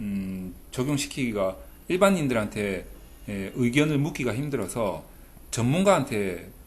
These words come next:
필요한 의견을 받아서 해야 되는 분류인가에 따라서, 어, 분류를 할 것인가, 아니면은 일단 요 세 개에 포함되지 않는가, 기타로 봐야 될 것인가, 최소한 요렇게 큰 분류 정도는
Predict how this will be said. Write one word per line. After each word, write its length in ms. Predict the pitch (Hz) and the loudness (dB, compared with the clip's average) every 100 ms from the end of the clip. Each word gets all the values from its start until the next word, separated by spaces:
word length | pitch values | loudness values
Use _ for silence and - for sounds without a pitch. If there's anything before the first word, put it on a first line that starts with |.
| - - - | -20 -20 -14
필요한 720 | - 165 143 139 127 160 160 | -6 0 4 4 2 -2 -4
의견을 400 | 135 113 131 127 | -2 4 4 4
받아서 400 | - 131 127 107 | 4 2 2 2
해야 480 | 104 131 120 107 98 | 0 0 2 2 0
되는 440 | - 101 104 101 98 - - - - | -4 -4 -2 -2 -4 -10 -20 -18 -4
분류인가에 1040 | 123 123 131 104 110 110 - - - 131 | 0 4 4 4 4 4 2 -8 -2 2
따라서, 560 | 139 123 104 156 196 196 - - - - - | 4 4 4 2 2 0 -14 -20 -20 -14 -6
어, 260 | 101 95 - | -4 -4 -2
분류를 460 | 123 135 151 147 | 2 2 2 0
할 100 | 107 | -2
것인가, 480 | 101 - 101 101 98 | -4 -6 -4 -2 0
아니면은 400 | 117 175 165 123 - - - | 0 0 2 0 -2 -10 -6
일단 320 | 165 175 156 139 | -2 0 2 2
요 140 | 175 | 2
세 220 | 170 143 | 2 0
개에 360 | 143 151 143 147 | 2 2 2 0
포함되지 540 | - 165 160 156 143 | -2 -2 0 0 0
않는가, 560 | 92 92 120 113 90 78 - - | 0 0 0 0 -4 -8 -18 -14
기타로 360 | - 120 143 147 | -10 -4 0 2
봐야 200 | 131 110 | 2 2
될 160 | 95 95 | -2 -6
것인가, 420 | - 92 98 90 - - - - | -8 -4 -4 -4 -10 -18 -14 -4
최소한 580 | 151 151 190 190 139 | 0 4 6 6 4
요렇게 560 | 143 180 196 196 127 - - - - | 4 6 6 4 -2 -4 -12 -16 -8
큰 400 | - 226 220 - | 0 4 4 2
분류 300 | 123 127 143 | 0 2 2
정도는 600 | 139 117 113 117 156 | 2 2 2 2 0